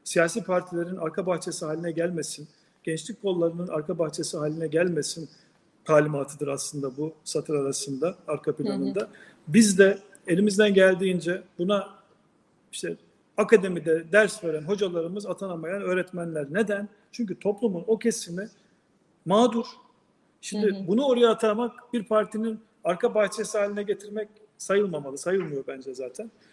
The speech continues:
Speaker 1: Ama senin bahsettiğin şeye katılıyorum. Genel başkanımızın da bize verdiği talimattır zaten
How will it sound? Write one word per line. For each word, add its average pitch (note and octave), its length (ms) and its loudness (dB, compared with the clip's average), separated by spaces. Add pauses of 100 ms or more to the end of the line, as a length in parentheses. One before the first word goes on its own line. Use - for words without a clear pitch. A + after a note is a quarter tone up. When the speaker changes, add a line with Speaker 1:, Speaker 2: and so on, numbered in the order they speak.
(160)
Speaker 1:
Ama G3 180 2
senin A3 380 2
bahsettiğin G#3 640 4
şeye D#3+ 360 -6
katılıyorum. A3 640 0
Genel A3 240 -2
başkanımızın G3+ 640 -6
da F#3 120 -6
bize F#3+ 200 -6
verdiği G3+ 300 -2
talimattır F3 600 -8
zaten C3+ 340 -20